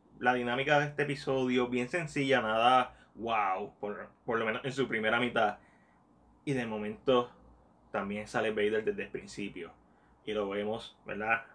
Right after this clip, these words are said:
poniéndose su icónica armadura.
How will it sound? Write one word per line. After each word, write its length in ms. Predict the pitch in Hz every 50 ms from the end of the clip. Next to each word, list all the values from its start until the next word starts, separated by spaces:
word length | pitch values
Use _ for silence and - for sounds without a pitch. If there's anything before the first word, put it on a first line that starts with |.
| - -
poniéndose 520 | 104 101 95 95 98 101 104 - 117 107
su 460 | - - 110 107 101 98 95 92 - - - _ _ _ _ _ _ _ _ _
icónica 720 | - - - - - 120 117 117 107 104 - 104 101 95 - - - - - -
armadura. 680 | 117 113 110 104 98 98 98 98 98 - - - -